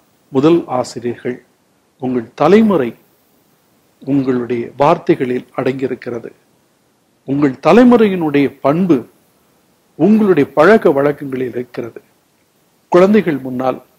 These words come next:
மிகச்சிறந்த வாழ்வின் பாடங்களாக, மாதிரிகளாக விளங்குவதுதான் சரியான பெற்றோருடைய கடமை. அன்பிக்கினியவர்களை, மீண்டும் மற்றொரு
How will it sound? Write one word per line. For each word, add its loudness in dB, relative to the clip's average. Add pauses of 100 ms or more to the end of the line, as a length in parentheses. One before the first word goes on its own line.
(160)
மிகச்சிறந்த 0 (720)
வாழ்வின் 2 (440)
பாடங்களாக, 0 (100)
மாதிரிகளாக -2 (560)
விளங்குவதுதான் 0 (440)
சரியான -2 (640)
பெற்றோருடைய -2
கடமை. -10 (1600)
அன்பிக்கினியவர்களை, 0
மீண்டும் -2 (1300)
மற்றொரு 0